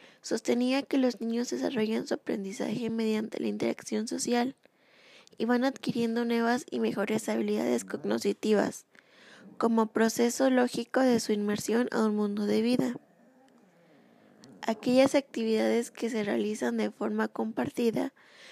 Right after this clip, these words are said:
permiten a los niños interiorizar las estructuras del pensamiento y comportamentales de la sociedad que les rodea,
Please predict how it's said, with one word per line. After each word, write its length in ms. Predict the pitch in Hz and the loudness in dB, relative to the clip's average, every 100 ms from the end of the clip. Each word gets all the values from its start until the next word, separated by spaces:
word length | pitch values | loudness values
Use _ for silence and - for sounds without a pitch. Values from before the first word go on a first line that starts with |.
| - _ _ | -20 _ _
permiten 580 | - 240 240 240 269 285 | 6 6 6 -2 -2 0
a 80 | 285 | 2
los 240 | 240 220 | 2 0
niños 340 | 214 220 233 - | -2 -2 -2 -4
interiorizar 1000 | - 233 226 208 208 208 247 233 240 311 _ - - - | -6 -4 -4 -4 -2 -4 -4 -2 -2 -4 _ -20 -20 -6
las 240 | - 233 | -4 -2
estructuras 640 | 254 - 220 240 233 233 233 | -4 -4 -8 -2 0 0 0
del 140 | 240 | 2
pensamiento 760 | - 233 202 196 202 214 - - _ _ - - - | 4 4 2 -4 -4 -4 -8 -12 _ _ -20 -20 -6
y 140 | 226 | -4
comportamentales 1120 | - 220 220 277 - 226 214 208 233 226 247 277 | 0 0 4 2 2 0 0 0 0 2 0 0
de 60 | |
la 140 | 214 247 | -2 -4
sociedad 400 | 202 190 190 - | -6 -4 -2 -2
que 160 | - | -4
les 220 | 208 208 | -2 -2
rodea, 340 | 185 208 220 | -2 0 0